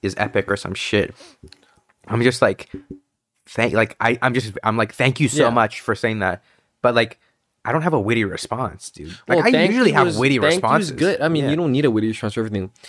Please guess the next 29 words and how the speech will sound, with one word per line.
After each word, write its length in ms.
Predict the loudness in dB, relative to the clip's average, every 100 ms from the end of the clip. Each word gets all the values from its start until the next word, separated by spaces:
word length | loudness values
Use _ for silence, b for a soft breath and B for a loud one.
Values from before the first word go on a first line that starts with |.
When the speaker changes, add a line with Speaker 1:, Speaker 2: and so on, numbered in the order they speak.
| B
Speaker 2:
Like, 100 | -2
are 40 | 0
you, 160 | 0 0
it 240 | -2 -2
depends. 500 | -2 0 0 0 -4 -14 _ _ _ _ _ _ _ _ 0
The 120 | 4
majority 340 | 4 4 2
of 40 | 0
the 60 |
compliments, 480 | 0 0 -2 -8 -4
you 60 | -4
can 80 |
just 140 | -4 -4
say, 120 | -4
like, 140 | -4
"Thank 260 | 0 -2 -2
you 60 | -4
so 180 | -2
much." 400 | -2 -4 -8 -16 -18 _ _ _ _ _ _
But 200 | 0 2
if 140 | 4 2
you're 80 |
flirting, 420 | 0 2 2 4 0
you 100 | -2
should 280 | -6 -10
compliment 400 | -4 -2 -2 -6
them 100 | -6
back. 300 | -6 -6 -8 -10
But 200 | -10